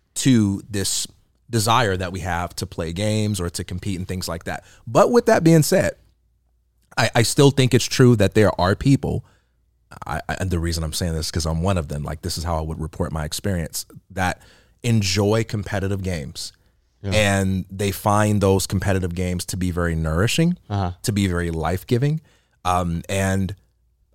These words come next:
Speaker 1: I, I, I, I just think it's, it's one of those things where it's not a kind of either or sort of thing.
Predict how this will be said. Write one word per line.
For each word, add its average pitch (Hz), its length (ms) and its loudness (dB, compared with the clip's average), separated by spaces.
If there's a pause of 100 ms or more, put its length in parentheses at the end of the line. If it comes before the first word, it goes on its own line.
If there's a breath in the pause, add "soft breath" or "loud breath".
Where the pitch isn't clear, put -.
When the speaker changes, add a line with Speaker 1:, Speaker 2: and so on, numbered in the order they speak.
Speaker 1:
I, 104 280 0
I, 113 160 2
I, 117 180 2
I 113 60 4
just 120 280 2
think 123 180 6
it's, 113 160 4
it's 104 180 0
one 110 140 6
of 98 80 6
those 92 220 4
things 90 220 0
where 87 120 2
it's - 140 -2
not 80 180 0
a 76 140 -4
kind 82 260 -4
of 76 100 -4
either 76 260 -2
or 69 280 -6
sort - 220 -6
of - 60 -10
thing. - 240 -12